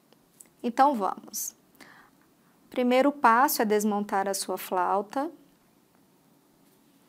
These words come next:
Espalhe um pouquinho o sabão. E coloque a flauta na solução de água com sabão. Não precisa deixar de molho.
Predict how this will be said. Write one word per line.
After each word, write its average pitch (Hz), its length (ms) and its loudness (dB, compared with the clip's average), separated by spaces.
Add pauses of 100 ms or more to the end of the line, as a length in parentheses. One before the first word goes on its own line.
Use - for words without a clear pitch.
(220)
Espalhe 202 380 0
um 190 40 -6
pouquinho 196 300 -10
o 196 40 -10
sabão. 202 760 -6 (2500)
E 269 100 0
coloque 240 680 2
a 247 60 -4
flauta 208 720 -4 (560)
na 214 140 -6
solução 208 560 -4
de 208 140 -2
água 196 280 -4
com 220 160 -10
sabão. 196 520 -8 (680)
Não 262 160 2
precisa 247 460 -2
deixar 202 380 -4
de 180 100 -8
molho. 196 420 -6